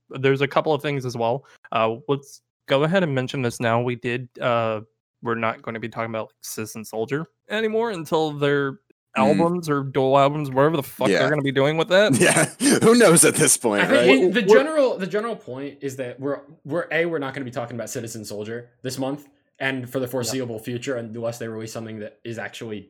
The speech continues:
Speaker 3: different from what they, 'cause it's gotten kinda stale for us. But in
Speaker 1: Mm.
Speaker 3: general,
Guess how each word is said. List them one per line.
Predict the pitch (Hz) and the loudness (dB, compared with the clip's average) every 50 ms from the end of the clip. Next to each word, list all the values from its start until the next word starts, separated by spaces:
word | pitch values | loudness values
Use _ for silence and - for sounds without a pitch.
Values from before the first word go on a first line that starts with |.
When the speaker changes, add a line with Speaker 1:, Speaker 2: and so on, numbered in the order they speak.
| - 110 | -20 -16
Speaker 3:
different | 104 110 107 - 117 113 113 - | -16 -14 -12 -12 -12 -14 -14 -16
from | _ - 110 104 101 98 98 104 - | _ -12 -12 -12 -12 -12 -14 -14 -16
what | - 113 107 - - | -16 -16 -16 -14 -14
they, | 110 104 | -16 -16
'cause | - - 127 120 123 - - | -14 -12 -14 -14 -12 -10 -8
it's | 151 156 156 | -8 -6 -4
gotten | - 165 131 113 | -4 -4 -4 -6
kinda | 107 123 104 101 101 | -10 -14 -14 -14 -14
stale | - 113 104 110 | -14 -12 -12 -12
for | 120 120 117 | -12 -12 -14
us. | 127 123 - _ _ - _ _ - | -14 -16 -18 _ _ -20 _ _ -8
But | - - - | -8 -8 -6
in | - 208 - - - | -4 -4 -2 -2 -2
Speaker 1:
Mm. | 131 | -4
Speaker 3:
general, | 113 107 123 147 151 151 139 127 117 110 107 104 - | -4 -4 -4 -4 -4 -4 -6 -6 -6 -6 -8 -10 -14